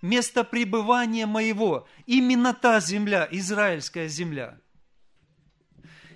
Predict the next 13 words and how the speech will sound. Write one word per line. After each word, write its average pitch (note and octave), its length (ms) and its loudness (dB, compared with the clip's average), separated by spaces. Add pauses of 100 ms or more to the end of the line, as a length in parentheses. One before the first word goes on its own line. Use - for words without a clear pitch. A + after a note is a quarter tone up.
И F#3 60 -4
вот A3+ 200 0
когда G#3 260 0
народ G3+ 320 -2
израильский F3 600 -4
подошел E3+ 920 -4
к - 60 -4
этой F#3 280 0
земле, E3 640 -4 (960)
Моисей A3+ 420 -2
посылает A3+ 600 -2
двенадцать F#3+ 500 -8
разведчиков E3 800 -10